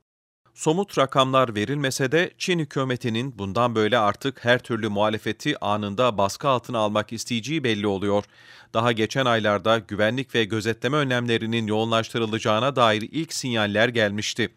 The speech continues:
Güvenlikle ilgili yeni oluşturulan Güvenlik Konseyi ve İnternet Stratejileri adlı iki yeni merciğinin yönetimini bizzat Devlet Başkanı Xi Jinping üstlendi.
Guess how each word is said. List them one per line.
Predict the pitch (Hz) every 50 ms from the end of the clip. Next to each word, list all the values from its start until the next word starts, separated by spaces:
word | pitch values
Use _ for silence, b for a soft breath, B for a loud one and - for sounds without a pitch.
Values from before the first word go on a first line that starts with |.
| B B B B B B B B _
Güvenlikle | 110 101 117 117 123 139 135 - - 113 113
ilgili | 110 95 113 110 120 123 110
yeni | 107 107 123
oluşturulan | 135 127 120 113 - - - 110 110 107 107 120 120 b b b b _
Güvenlik | - 120 120 135 147 165 165 -
Konseyi | 165 151 143 131 - 139 131 127 123
ve | 117 113 110 -
İnternet | - 107 117 113 - 127 117 117 131 151 147
Stratejileri | - - 143 131 123 135 127 101 117 110 113 113 117
adlı | 113 107 107 87 - 110 107 -
iki | - 123 - - 190
yeni | 175 156 147 139 139
merciğinin | 135 135 127 123 127 110 120 123 120 123 123 117
yönetimini | 104 104 107 120 120 - 143 131 135 139 156 156 B B B B B -
bizzat | 117 110 87 110 110 113 - _
Devlet | - 101 101 107 120 - -
Başkanı | 120 117 - - 123 117 123 135
Xi | 139 - - 151 139 139 117
Jinping | 123 127 123 117 127 127 117 101 -
üstlendi. | 104 92 - - 117 110 107 104 110 101